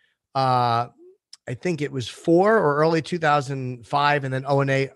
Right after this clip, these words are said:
no, early two thousand four, and then Opie and Anthony were back on the, uh, air, like, a month later. Like, I literally, it was like puddle jumping from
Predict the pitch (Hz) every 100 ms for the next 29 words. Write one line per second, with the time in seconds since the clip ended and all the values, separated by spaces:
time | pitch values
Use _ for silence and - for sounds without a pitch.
0 | 185 220 185 214 208 214 202 180 165 160
1 | - 202 175 131 - - _ 160 165 160
2 | 160 175 175 165 160 156 135 143 139 143
3 | 139 131 127 135 143 135 123 123 135 127
4 | 131 135 123 139 165 214 185 180 226 220
5 | 170 147 135 - - - 196 190 175 -
6 | - 202 190 135 127 113 123 113 - -
7 | _ _ - 160 147 135